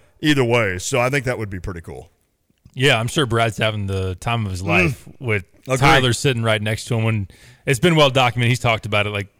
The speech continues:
Speaker 2: through the years when Tyler was coming up playing high school ball, probably playing A A U, that Brad's watching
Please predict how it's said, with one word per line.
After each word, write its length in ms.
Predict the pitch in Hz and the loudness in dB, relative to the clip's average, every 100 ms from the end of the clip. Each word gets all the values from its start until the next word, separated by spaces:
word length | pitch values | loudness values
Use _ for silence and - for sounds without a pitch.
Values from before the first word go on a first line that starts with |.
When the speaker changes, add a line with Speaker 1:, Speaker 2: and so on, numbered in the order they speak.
| - | 0
Speaker 2:
through 120 | 147 | 2
the 80 | 127 | 2
years 760 | 123 127 127 117 110 95 - - _ _ _ _ _ | 2 2 2 2 -2 -4 -12 -20 _ _ _ _ _
when 280 | 117 120 120 | 0 2 2
Tyler 400 | 131 135 170 143 | 2 4 4 2
was 180 | 123 | 0
coming 280 | - 123 113 | 0 -2 2
up 160 | 110 117 | 0 0
playing 220 | 120 113 | -2 -2
high 160 | 104 113 | -2 -4
school 240 | - 120 | -4 -4
ball, 380 | 104 110 110 110 | 0 2 4 2
probably 280 | - 117 113 | 2 0 0
playing 260 | 117 117 | 0 -2
A 140 | 117 117 | 0 0
A 40 | |
U, 380 | 117 107 117 123 | 0 0 2 2
that 260 | 110 107 - | 0 -4 -4
Brad's 340 | 110 113 110 | 0 0 0
watching 640 | 107 113 - 117 110 101 | -2 -2 -2 -4 -4 -6